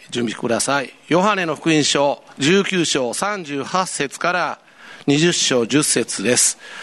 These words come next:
ヨハネの福音書十九章三十八節から二十章十節です。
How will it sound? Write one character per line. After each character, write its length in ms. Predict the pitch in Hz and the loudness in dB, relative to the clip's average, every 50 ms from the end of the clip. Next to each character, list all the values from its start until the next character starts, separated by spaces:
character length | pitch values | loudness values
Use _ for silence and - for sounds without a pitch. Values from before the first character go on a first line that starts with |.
| - - - - - | -16 -16 -14 -6 -2
ヨ 140 | 139 147 | 0 0
ハ 100 | 147 147 | 0 0
ネ 120 | 139 139 127 | -2 -2 -4
の 100 | 127 107 | -6 -6
福 180 | - - - | -4 0 2
音 140 | 143 135 131 | 2 4 4
書 160 | 123 - 139 | 2 0 0
十 380 | 120 - 147 151 151 151 151 139 | 0 2 2 4 4 4 4 2
九 260 | - - 160 147 143 | 2 2 4 4 4
章 280 | 131 - - 131 123 120 | 4 4 2 2 2 2
三 340 | - - 165 160 160 156 139 | 2 0 -2 -4 -4 -6 -6
十 160 | 123 127 127 | -4 -4 -4
八 180 | 117 120 156 147 | -2 -2 -4 -4
節 300 | - - 139 123 - - | -4 -6 -6 -6 -6 -4
か 100 | 160 160 | -4 -4
ら 160 | 175 156 - | -4 -4 -8
二 140 | - 117 113 | -8 -8 -4
十 160 | 110 120 123 | 0 0 0
章 640 | 113 - - - - - - - 143 143 143 135 - - - - | 2 2 2 2 2 2 2 2 2 0 0 -2 -4 -8 -10 -8
十 140 | 123 117 113 | -6 -4 -2
節 300 | - - 107 92 - - | -2 -2 -2 -2 -2 0
で 140 | 117 147 147 | 0 0 0
す。 240 | - - - - | -2 -6 -8 -10